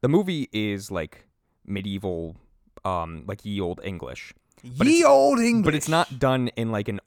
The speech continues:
Speaker 1: over-the-top way where it's like you really, really need to, like, pay attention to the dialogue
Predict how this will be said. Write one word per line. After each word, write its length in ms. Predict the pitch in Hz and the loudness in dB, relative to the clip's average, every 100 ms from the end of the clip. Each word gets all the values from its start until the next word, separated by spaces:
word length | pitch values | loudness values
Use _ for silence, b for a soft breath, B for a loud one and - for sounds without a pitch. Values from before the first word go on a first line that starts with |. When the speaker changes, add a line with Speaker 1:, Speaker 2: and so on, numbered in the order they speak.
| _ - | _ -8
Speaker 1:
over-the-top 1080 | 98 101 110 113 107 101 92 - 90 95 - | -6 -6 -6 -2 -2 -2 -4 -6 -4 -4 -4
way 260 | 92 90 95 | -4 -2 -2
where 140 | 92 | -4
it's 100 | 90 | -6
like 160 | 90 104 | -10 -12
you 80 | 98 95 | -14 -12
really, 340 | 95 95 92 | -8 -8 -6
really 260 | 92 92 92 | -6 -6 -6
need 200 | 92 92 | -8 -10
to, 80 | 87 | -8
like, 180 | 87 - | -10 -8
pay 160 | 98 | -8
attention 400 | 87 98 95 123 | -8 -10 -10 -6
to 60 | 117 | -6
the 80 | 123 | -2
dialogue 600 | 127 131 139 151 165 | -2 -2 -2 -2 -4